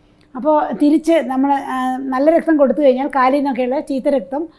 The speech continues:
നമ്മൾ കൊണ്ടുപോകുന്നത് വെയിൻ എന്ന് പറയുന്ന ഈ മീനക്കാവ എന്ന് പറഞ്ഞൊരു, ആ, വെസലാണ്. അത് ശരിക്കും ഈ വയറിൻ്റെ പുറകിലാണുള്ളത്, ഈ മ-, നട്ടലിൻ്റെ മുൻവശത്തായിട്ട്. അപ്പോൾ ഈ വയറ് ഇരുപത് ആഴ്ചയാകുമ്പോഴേക്കും ഒരു ഇവിടെ,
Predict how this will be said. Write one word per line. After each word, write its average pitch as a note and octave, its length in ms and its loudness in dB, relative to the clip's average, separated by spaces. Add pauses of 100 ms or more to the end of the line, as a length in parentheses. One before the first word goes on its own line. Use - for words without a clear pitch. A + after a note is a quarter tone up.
(260)
നമ്മൾ C4 440 0
കൊണ്ടുപോകുന്നത് C4 680 4
വെയിൻ C4 220 4
എന്ന് C4 120 2
പറയുന്ന A3+ 300 0
ഈ A#3 140 -8
മീനക്കാവ A#3+ 500 -2
എന്ന് A#3+ 140 -4
പറഞ്ഞൊരു, G#3+ 360 -4 (400)
ആ, C4 60 -2
വെസലാണ്. B3 480 2 (160)
അത് C#4+ 160 0
ശരിക്കും C4+ 280 0
ഈ C#4+ 40 0
വയറിൻ്റെ B3+ 420 4
പുറകിലാണുള്ളത്, G#3+ 840 2 (120)
ഈ A3+ 220 -6
മ-, A3+ 240 -8 (220)
നട്ടലിൻ്റെ C4 340 4
മുൻവശത്തായിട്ട്. A3+ 680 2 (320)
അപ്പോൾ C4+ 120 2
ഈ D4+ 140 6
വയറ് D4+ 560 8
ഇരുപത് D4 260 8
ആഴ്ചയാകുമ്പോഴേക്കും B3+ 800 6
ഒരു B3 160 -2
ഇവിടെ, C4+ 320 2